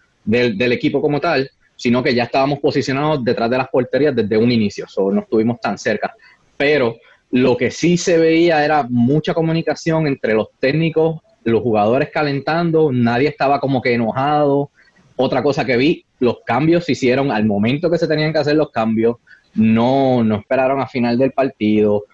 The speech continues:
Eh, los jugadores estaban muy, estaban bien asertivos de, de, en cuestión a que el entrenador daba una instrucción, todos miraban al banco. Ah, captaron, seguíamos jugando. No era como con De Boer, que De Boer mandaba a alguien,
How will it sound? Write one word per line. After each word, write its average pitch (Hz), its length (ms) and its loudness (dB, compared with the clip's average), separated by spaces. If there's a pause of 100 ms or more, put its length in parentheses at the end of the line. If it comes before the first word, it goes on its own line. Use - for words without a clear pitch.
(420)
Eh, 113 600 2
los 123 140 2
jugadores 123 440 0
estaban 139 540 0
muy, 135 960 0 (260)
estaban 131 320 -2
bien 156 280 2
asertivos 156 480 0
de, 123 240 0
de, 123 180 0
en 120 80 -2
cuestión 139 320 -2
a 135 120 -2
que 117 360 0 (120)
el 120 280 2
entrenador 113 500 -2
daba 151 200 0
una 156 100 0
instrucción, 185 580 -2
todos 127 240 0
miraban 127 300 0
al 120 120 0
banco. 107 440 -4 (500)
Ah, - 240 -2
captaron, 165 540 -2
seguíamos 117 380 -2
jugando. 107 360 0 (560)
No 110 140 0
era 127 100 0
como 151 220 0
con 139 280 0
De 135 100 2
Boer, 156 360 2
que 113 400 0
De 107 160 -2
Boer 151 260 2
mandaba 135 480 0
a 180 40 2
alguien, 160 440 -2